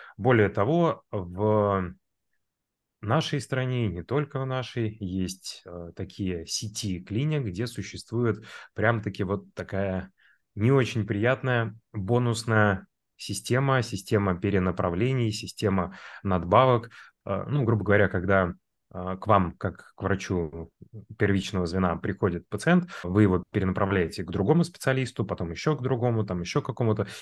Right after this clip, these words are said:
и за каждое следующее перенаправление вам идет какой-то процент.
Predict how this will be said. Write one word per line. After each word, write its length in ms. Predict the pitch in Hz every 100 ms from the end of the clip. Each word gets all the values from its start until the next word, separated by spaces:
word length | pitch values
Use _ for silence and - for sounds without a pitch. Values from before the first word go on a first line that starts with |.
| -
и 80 | 110
за 160 | 117
каждое 280 | 117 123 113
следующее 420 | 110 117 104 - -
перенаправление 760 | 107 101 95 110 143 160 113
вам 380 | 95 127 117 98
идет 220 | 87 107
какой-то 360 | - 87 104 90
процент. 460 | 95 95 101 85